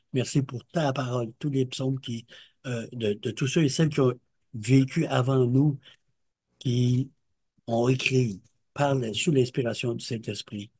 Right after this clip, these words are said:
la louange et l'adoration au Seigneur. Que tu es beau,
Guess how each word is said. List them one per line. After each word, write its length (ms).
la 140
louange 420
et 40
l'adoration 640
au 260
Seigneur. 260
Que 100
tu 180
es 80
beau, 320